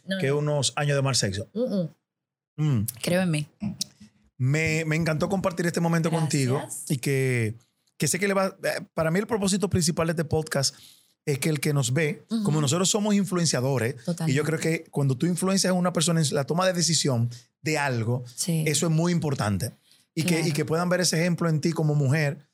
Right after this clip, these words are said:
Speaker 1: Gracias.
Speaker 2: eh, sé que puede servirle a mucha gente.
Speaker 1: Totalmente. Y quiero que, que cualquier mujer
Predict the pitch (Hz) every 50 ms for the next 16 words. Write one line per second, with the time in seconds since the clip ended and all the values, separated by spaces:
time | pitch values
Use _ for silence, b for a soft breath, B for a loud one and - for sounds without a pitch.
0 | _ - 170 156 165 160 147 139 139 139 139 135 131 131 127 143 143 - - 165
1 | 139 160 143 - 160 160 160 - - 143 127 143 143 143 135 127 123 131 123 -
2 | 117 95 87 95 - 208 208 208 214 208 202 190 180 175 175 185 170 B B B
3 | B B - - 156 - 240 240 240 233 202 - - - 233 233 233 233 240 262
4 | 247 - 311 302 294 269 262 247 233 226 220 214 196 185 - 233 - 226 202 226
5 | 220 208 196 226 226 233 311 381 294 226 202 170 175 175 175 185